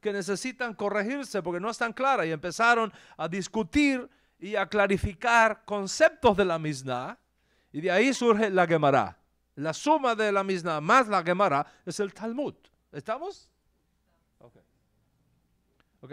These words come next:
les enseñé en un minuto lo que costó siete siglos. Ok, so, espero que,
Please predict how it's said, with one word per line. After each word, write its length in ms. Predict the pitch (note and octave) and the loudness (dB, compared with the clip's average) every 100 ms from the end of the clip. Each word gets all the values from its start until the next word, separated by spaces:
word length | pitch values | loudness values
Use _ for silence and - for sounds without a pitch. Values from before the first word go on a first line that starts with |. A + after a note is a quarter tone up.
| C3+ | -12
les 180 | D3+ C#3+ | -10 -8
enseñé 600 | E3 C3+ D#3 F3+ A3 C#4+ _ _ _ _ _ | -10 -10 -10 -10 -10 -12 _ _ _ _ _
en 140 | D#3 | -10
un 160 | F#3 G#3+ | -10 -8
minuto 600 | G3+ G#3+ A3 A#3+ B3+ - _ | -6 -4 -4 -6 -6 -8 _
lo 160 | D3+ D#3 | -10 -8
que 160 | D#3+ | -8
costó 520 | C#3+ D3+ - G3 G#3 G3+ | -6 -6 -2 0 0 -4
siete 340 | - F#3 F#3 | -6 -4 -4
siglos. 380 | E3+ G#3 A2+ - _ _ _ _ _ _ _ _ _ - - - _ - - - - - - | -4 -2 -4 -8 _ _ _ _ _ _ _ _ _ -20 -20 -20 _ -20 -20 -20 -20 -20 -18
Ok, 180 | B2 F#3 E3 - - _ _ | -10 -6 -6 -8 -20 _ _
so, 320 | - D3 C#3+ | -12 -6 -6
espero 360 | C#3 - G3+ F#3 | -6 -2 -2 -2
que, 360 | - - D3+ | -4 -4 -8